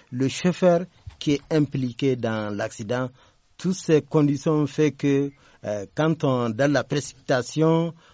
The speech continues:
on interdit une compagnie donc de, de transport, ces activités, nous sommes obligés, parce que nous sommes un pays de loi, nous sommes obligés donc, euh,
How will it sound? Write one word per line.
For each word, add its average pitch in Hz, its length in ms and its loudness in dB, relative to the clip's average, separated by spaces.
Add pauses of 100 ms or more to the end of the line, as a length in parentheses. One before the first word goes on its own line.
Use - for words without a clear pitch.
(180)
on 123 260 0
interdit 170 560 4
une 165 140 0
compagnie 147 800 2 (240)
donc 131 260 -4
de, 107 680 -2
de 104 160 -8
transport, 147 680 -4 (340)
ces 120 280 -6
activités, 127 720 -2
nous 120 160 -4
sommes 131 260 -2
obligés, 139 420 -2
parce 113 220 -6
que 135 100 -6
nous 120 140 -2
sommes 143 240 -2
un 143 100 2
pays 135 240 -2
de 110 140 -4
loi, 139 300 -2 (320)
nous 120 80 -4
sommes 151 240 0
obligés 151 420 0
donc, 135 380 0
euh, 104 180 -2